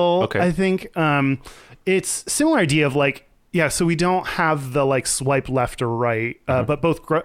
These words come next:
Speaker 2: Grindr and, uh, Scruff have, like,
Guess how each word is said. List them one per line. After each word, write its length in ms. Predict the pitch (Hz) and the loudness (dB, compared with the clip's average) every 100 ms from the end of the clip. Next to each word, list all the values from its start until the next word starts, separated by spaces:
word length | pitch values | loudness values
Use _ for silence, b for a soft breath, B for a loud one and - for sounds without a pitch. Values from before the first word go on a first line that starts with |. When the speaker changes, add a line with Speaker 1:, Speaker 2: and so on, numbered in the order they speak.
| - | -2
Speaker 2:
Grindr 440 | 143 139 131 135 135 | -2 0 0 -2 -4
and, 380 | 131 123 123 - B B B B | -6 -4 -6 -8 B B B B
uh, 240 | 127 117 117 | -6 -6 -6
Scruff 560 | - - 135 120 - - - | -8 -4 0 0 -2 -12 -16
have, 580 | - 127 120 117 113 - b b _ | -4 0 0 0 -4 -14 b b _
like, 280 | 117 113 | -10 -10